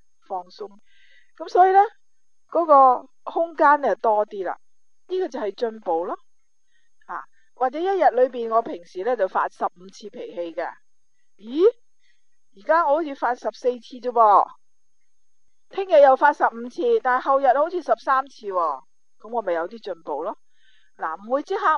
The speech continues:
冇，但係我慢慢，神話呢，心意更新變化。同埋呢，我個心呢，係向住神嗰度，我去學習佢喺我生命裏邊嘅帶領，我求神嘅靈喺我裏邊做功夫，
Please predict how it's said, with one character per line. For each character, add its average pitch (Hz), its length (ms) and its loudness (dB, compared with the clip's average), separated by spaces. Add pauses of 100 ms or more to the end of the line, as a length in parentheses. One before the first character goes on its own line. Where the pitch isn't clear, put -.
冇， 185 380 0
但 185 220 -4
係 175 40 -12
我 185 100 -8
慢 160 340 -10
慢， 151 280 -14 (140)
神 - 220 -14
話 185 160 -2
呢， 233 180 -4 (220)
心 262 100 -6 (140)
意 277 100 -14
更 190 260 -4
新 - 140 -10
變 - 240 -18
化。 131 180 -16 (120)
同 214 120 -6
埋 214 180 4
呢， 330 140 2
我 269 140 4
個 254 100 2
心 320 220 2 (140)
呢， 330 80 2 (120)
係 240 160 -4
向 226 240 0
住 208 120 -14
神 180 200 -10 (140)
嗰 190 160 -4
度， 151 260 -6 (360)
我 226 100 4
去 247 180 4
學 - 60 -2 (380)
習 190 160 2 (100)
佢 220 160 -4
喺 247 180 -2
我 226 80 6
生 311 320 -4
命 202 220 -8
裏 190 80 -2
邊 185 160 -12
嘅 175 140 -6
帶 170 260 -6
領， 147 220 -10 (460)
我 220 120 -8
求 202 160 0
神 180 220 -8
嘅 233 140 -2
靈 180 180 -6
喺 247 200 -6
我 285 100 0
裏 226 100 -2
邊 202 240 -4
做 170 180 -2
功 226 240 -8
夫， 196 400 -2